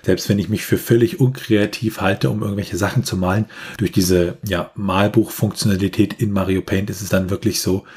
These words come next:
dass man da halt einfach Dinge ausmalen kann und dadurch doch auch kreativ sein kann, ohne da jetzt vielleicht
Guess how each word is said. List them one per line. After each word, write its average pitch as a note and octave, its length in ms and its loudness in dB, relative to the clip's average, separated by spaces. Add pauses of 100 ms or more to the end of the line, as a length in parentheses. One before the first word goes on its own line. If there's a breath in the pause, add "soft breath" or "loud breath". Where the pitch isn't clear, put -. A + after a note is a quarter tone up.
(240 loud breath)
dass - 180 -4
man F#2 100 2
da F2 140 0
halt - 100 -2
einfach F#2 240 -2
Dinge F#2+ 480 0
ausmalen G2 480 2
kann G2+ 180 0
und F#2 140 -2
dadurch F2+ 260 0
doch G2+ 320 -2
auch - 220 0
kreativ - 460 -2
sein G2 180 2
kann, G2 220 -2
ohne G2+ 240 -2
da F2+ 160 2
jetzt F#2 220 0
vielleicht F2+ 300 -4